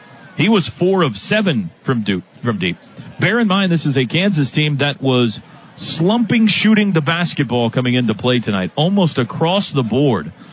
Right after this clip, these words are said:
The last three or four games, they have not been good behind the arc, but they got well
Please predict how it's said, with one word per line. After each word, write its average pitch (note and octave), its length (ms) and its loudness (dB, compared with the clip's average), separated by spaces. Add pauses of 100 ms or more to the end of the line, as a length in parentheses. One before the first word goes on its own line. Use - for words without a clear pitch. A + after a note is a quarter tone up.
(280)
The C3+ 100 0
last C#3+ 320 -2
three E3 160 2
or E3 60 2
four D3 200 0
games, A#2+ 300 0
they B2+ 140 0
have G2+ 220 -4
not C3+ 360 0
been C#3 200 0
good B2 180 0
behind A2+ 340 0
the G2 100 0
arc, A2+ 180 -2
but - 160 -4
they B2+ 180 -2
got B2+ 440 -2
well A2+ 520 0